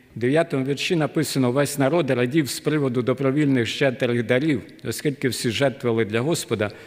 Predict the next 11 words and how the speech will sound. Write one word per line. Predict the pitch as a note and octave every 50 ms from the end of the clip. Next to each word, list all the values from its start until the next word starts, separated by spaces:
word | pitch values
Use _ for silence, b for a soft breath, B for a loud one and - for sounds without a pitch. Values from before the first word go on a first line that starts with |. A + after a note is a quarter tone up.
| B B B -
від | B2+ A#2+ A#2
усього | A#2+ - - F3+ F#3 E3+
щирого | - - - D#3 D3 C#3 C3+
серця». | - - - G#2+ F#2+ - - - G2 F2 B B B B B B -
І | A#2
цар | - - - E3 E3+ D#3+
Давид | D3 D#3 C#3+ C3+ C#3+ C#3+ - - - - -
також | - B2+ B2 - B2+ A2+ G2
був | F#2+ G#2 A#2+ A#2+ A#2+ A#2+ -
дуже | G2+ A2+ A2+ G2+ A2 G2
задоволений. | F2+ A2 G#2 F#2+ A2 G#2 G2+ F#2+ F2 F2 G#2+